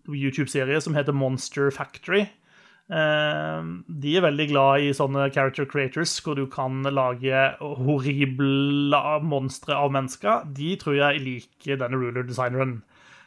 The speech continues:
eh, for du kan lage noen ganske grusomme, eh, skapninger i denne. Eh, de har også valgt å legge seg på en linje hvor du får lov til å lage,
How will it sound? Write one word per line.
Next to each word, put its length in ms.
eh, 200
for 120
du 100
kan 160
lage 260
noen 300
ganske 540
grusomme, 840
eh, 760
skapninger 600
i 60
denne. 260
Eh, 200
de 160
har 140
også 640
valgt 300
å 40
legge 240
seg 200
på 80
en 80
linje 340
hvor 320
du 160
får 240
lov 420
til 280
å 360
lage, 460